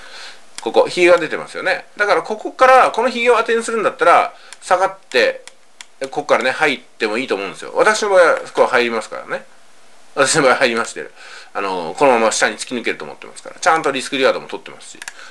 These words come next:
ただ、現実はどうなのかっていうと、ヒゲが出たんだけども、思ったように下がってないんですよね。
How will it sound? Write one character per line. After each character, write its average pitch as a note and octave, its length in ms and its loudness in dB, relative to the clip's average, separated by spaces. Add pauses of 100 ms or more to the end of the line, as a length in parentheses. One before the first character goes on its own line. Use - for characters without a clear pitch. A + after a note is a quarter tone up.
た F3 80 2
だ、 D#3+ 60 4
現 A#3+ 180 2
実 A#3 180 0
は A3+ 60 2
ど A3 60 0
う G#3+ 80 0
な C#3+ 80 0
の G#2 80 -4
か F2 80 -4
っ - 40 -12
て - 120 -14
い F2 60 -8
う F2 40 -12
と、 A#2 380 0 (1400)
ヒ F3+ 180 -4
ゲ G#3+ 160 4
が A#3 100 4
出 B3+ 100 0
た A#3 140 2
ん B2 80 -2
だ F#2 100 -4
け F2 80 -8
ど F2 80 -8
も、 G#2 360 -6 (420)
思 B3 180 4
っ G4+ 160 0
た F3 100 4
よ C3+ 60 6
う A2+ 40 2
に G2+ 100 -8
下 D3+ 140 -4
が A#3 80 0
っ A#3 60 -2
て D#3+ 80 -6
な F#3+ 120 -2
い - 20 -4
ん B2+ 40 -4
で - 60 -14
す - 40 -12
よ E2+ 100 -10
ね。 G2 240 -4